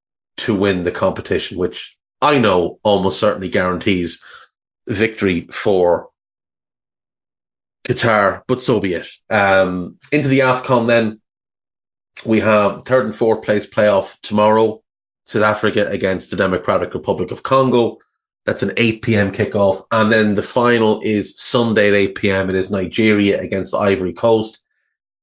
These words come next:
Pre-tournament, if you'd said this would be the final, everybody would have said, "Yeah, that's, that's likely." You know, that's two of the five or six best teams in the competition. Little bit surprised Senegal aren't there, a little bit surprised Morocco aren't there, but can absolutely see that.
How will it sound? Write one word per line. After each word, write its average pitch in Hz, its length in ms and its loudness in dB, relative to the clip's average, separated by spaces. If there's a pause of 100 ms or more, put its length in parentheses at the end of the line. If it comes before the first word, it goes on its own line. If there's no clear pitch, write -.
(220)
Pre-tournament, 196 840 2 (240)
if 110 80 -4
you'd 113 140 0
said 139 180 2
this 131 160 0
would 117 60 -4
be 127 80 2
the 123 80 2
final, 123 440 2
everybody 113 360 0
would 107 140 0
have 101 60 -2
said, 107 240 -2
"Yeah, 156 180 2
that's, - 440 -6 (300)
that's 135 240 -2
likely." 123 480 0
You 113 100 -4
know, 113 140 2
that's 131 180 -2
two 127 280 0
of 117 40 -2
the 113 300 -2 (800)
five 113 420 0
or 107 80 0
six - 360 -2
best - 340 -2
teams 107 280 -2
in 107 120 0
the 95 60 -6
competition. 104 840 -4 (680)
Little 131 220 0
bit 123 160 -2
surprised 110 520 0
Senegal 107 500 2
aren't 104 240 0
there, 113 180 2
a - 20 0
little 107 220 -2
bit 107 160 -10
surprised 107 400 -2
Morocco 104 520 2
aren't 101 200 0
there, 110 220 2
but - 340 0
can 123 120 -6
absolutely 110 480 -4
see 104 160 -6
that. 90 340 -8